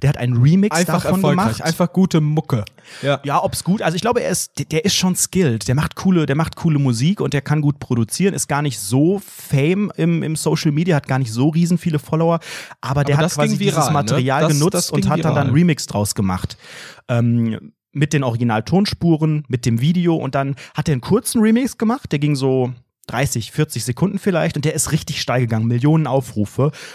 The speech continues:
Speaker 1: so dass er gesagt hat, okay, ich produziere den aus, ich mach da einen ganzen Song draus.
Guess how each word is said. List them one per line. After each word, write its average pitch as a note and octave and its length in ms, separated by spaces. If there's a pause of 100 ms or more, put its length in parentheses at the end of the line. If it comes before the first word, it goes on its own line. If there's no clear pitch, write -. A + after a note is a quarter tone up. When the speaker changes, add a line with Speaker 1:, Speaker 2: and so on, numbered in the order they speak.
Speaker 1:
so D3 80
dass C3 120
er D#3 120
gesagt C#3 340
hat, C3 80
okay, C3+ 220
ich D3 180
produziere C3+ 480
den B2 140
aus, B2 340
ich B2 120
mach C3 120
da - 80
einen A#2+ 100
ganzen B2 300
Song B2 340
draus. F2 400